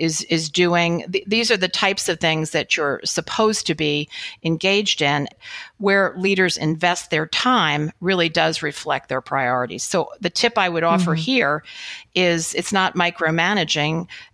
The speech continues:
Speaker 1: to simply focus your calendar, uh, on those areas that are most important. This is where your calendar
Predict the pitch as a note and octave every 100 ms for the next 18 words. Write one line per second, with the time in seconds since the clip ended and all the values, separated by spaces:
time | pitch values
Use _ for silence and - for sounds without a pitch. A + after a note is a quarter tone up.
0 | - - F#3 - F#3 F3 E3+ D#3 - F#3+
1 | G3 G3 - D#3 - - G#3 A#3+ A#2+ A2
2 | A2 F3+ - - - - - D#3+ D#3+ E3
3 | F3 E3+ E3+ E3+ F3+ F#3+ F#3 F#3 G#3+ D#3+
4 | D3+ E3 - E3+ E3 - E3+ E3+ E3 D#3+
5 | - C#3+ D#3 - B3+ - E2+ - - G#3+
6 | - G#3+ F#3 E3+ D#3+ D3 - F3+ E3 D#3